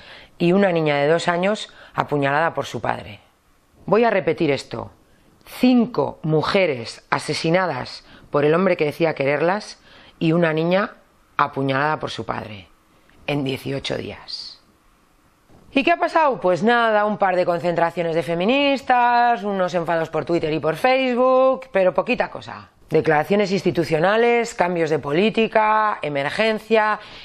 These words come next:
medios de comunicación sembrando la denuncia. ¿Sabes lo que sí ha pasado?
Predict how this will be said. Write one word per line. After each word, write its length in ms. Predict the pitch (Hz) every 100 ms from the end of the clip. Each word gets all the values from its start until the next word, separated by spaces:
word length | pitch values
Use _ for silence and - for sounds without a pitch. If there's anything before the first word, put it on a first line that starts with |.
| -
medios 360 | 190 202 208 190
de 80 | 180
comunicación 760 | 165 160 147 147 185 185 180 156 - -
sembrando 600 | - 165 156 165 180 170
la 100 | 151
denuncia. 840 | 151 185 233 - 226 220 220 220 - - - - - _ _ - - - _ _ - - _ - _ - - - - - - - _ -
¿Sabes 340 | - - 156 180
lo 100 | 180
que 100 | 160
sí 120 | -
ha 80 | 170
pasado? 540 | 156 190 196 143 113